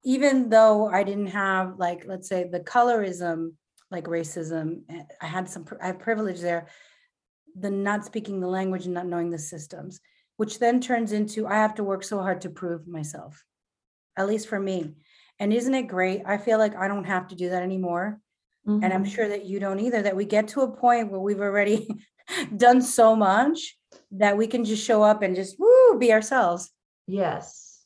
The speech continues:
Speaker 2: yes. Reaching that maturity place. There, you, before we recorded, we were both talking about how life, life gets better as you get wiser.
Speaker 1: Yeah.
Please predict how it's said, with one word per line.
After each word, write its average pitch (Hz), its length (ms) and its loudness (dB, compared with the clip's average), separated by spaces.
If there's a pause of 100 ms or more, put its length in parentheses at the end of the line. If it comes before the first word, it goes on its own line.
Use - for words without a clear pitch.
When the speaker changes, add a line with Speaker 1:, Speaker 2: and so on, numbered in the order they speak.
(120)
Speaker 2:
yes. 202 520 -4
Reaching 220 360 -4
that 202 180 -4
maturity 196 840 -2
place. 175 720 -4 (400)
There, 196 340 -4
you, 208 380 -4
before 220 360 4
we 214 100 4
recorded, 196 580 2
we 196 80 -2
were 196 100 0
both 214 200 4
talking - 300 0
about 202 260 0
how 190 560 -2
life, 226 320 2 (120)
life 226 300 0
gets - 300 0
better 233 280 4
as 185 280 0
you 208 80 -8
get 202 200 0
wiser. 180 720 -4 (460)
Speaker 1:
Yeah. 180 220 -14